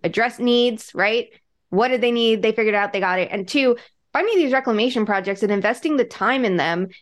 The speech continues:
to create a lineup that is so different from everyone else in the league, with the number of unique goal scorers, with the contributions, with the way they deploy their forwards. Like, there's so much to dig into here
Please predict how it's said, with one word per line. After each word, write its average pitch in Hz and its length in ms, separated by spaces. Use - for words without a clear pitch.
to 262 120
create 262 600
a 254 100
lineup 226 480
that 214 140
is 220 200
so 214 320
different 220 460
from 202 180
everyone 202 380
else 180 180
in 190 80
the 185 100
league, 208 340
with 185 140
the 202 80
number 196 260
of 185 80
unique 196 340
goal 247 240
scorers, 185 320
with 185 120
the 190 60
contributions, 208 800
with 220 180
the 214 100
way 233 160
they 240 140
deploy 240 360
their 240 120
forwards. 233 340
Like, 208 160
there's 233 220
so 262 320
much 254 440
to 240 80
dig 196 220
into 220 340
here 185 400